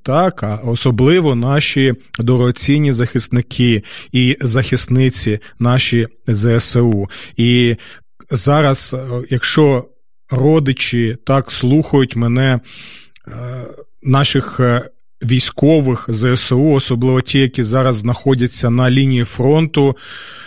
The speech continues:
а, перш за все, знайте, що ми молимося, ми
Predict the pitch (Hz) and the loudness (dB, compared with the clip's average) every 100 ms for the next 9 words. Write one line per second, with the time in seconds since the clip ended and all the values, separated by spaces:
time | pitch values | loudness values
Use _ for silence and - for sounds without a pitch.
0 | - - 120 - 160 160 139 151 - 147 | -14 -6 -6 0 2 2 0 -2 0 2
1 | 139 135 120 123 143 143 139 127 - 131 | 2 2 0 2 2 2 0 -2 -2 0
2 | 123 123 123 120 117 110 - 110 131 156 | 2 2 2 2 0 -2 -2 0 4 4
3 | 165 156 - - 156 151 135 120 127 131 | 4 2 0 0 2 2 2 0 2 2
4 | 127 123 | 2 0